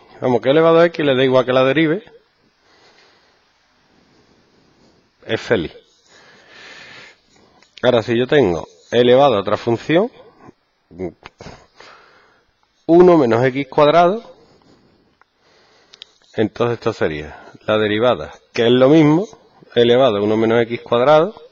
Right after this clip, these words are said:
por tira de la cadena. La derivada de esto, que es menos dos x. Si no tira de la cadena, es una guarrería. Igual que si no pone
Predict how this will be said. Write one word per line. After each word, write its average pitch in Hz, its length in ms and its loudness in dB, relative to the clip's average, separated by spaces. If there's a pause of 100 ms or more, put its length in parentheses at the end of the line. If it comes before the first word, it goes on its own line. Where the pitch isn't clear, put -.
(760)
por 330 840 6 (720)
tira 131 220 2
de 127 100 4
la 131 120 2
cadena. 92 420 -4 (840)
La 95 80 -4
derivada 95 380 -2
de 117 140 -2
esto, 160 260 -8
que 151 60 -8
es 98 60 -4
menos 95 300 -4
dos 87 160 -8
x. - 560 -18 (3000)
Si 87 100 -10
no 87 160 -6
tira 98 220 -4
de 107 80 0
la 107 100 0
cadena, 113 320 0
es 139 60 -2
una 123 140 2
guarrería. 98 600 -4 (1200)
Igual 87 260 -6
que - 20 -10
si 95 140 -6
no 90 160 -2
pone 87 300 -4